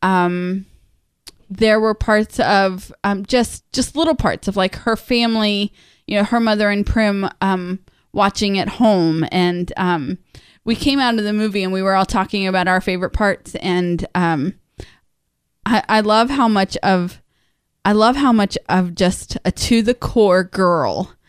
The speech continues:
our McKenna is. She is, um,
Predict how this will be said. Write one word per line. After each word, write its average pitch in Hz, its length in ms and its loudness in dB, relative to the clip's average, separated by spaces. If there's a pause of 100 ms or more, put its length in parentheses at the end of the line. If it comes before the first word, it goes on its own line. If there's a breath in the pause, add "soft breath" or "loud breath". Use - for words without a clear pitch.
(400 soft breath)
our 185 540 2 (400 soft breath)
McKenna 196 420 0
is. 127 480 -6 (680)
She 170 440 -4
is, 180 460 0
um, 175 420 0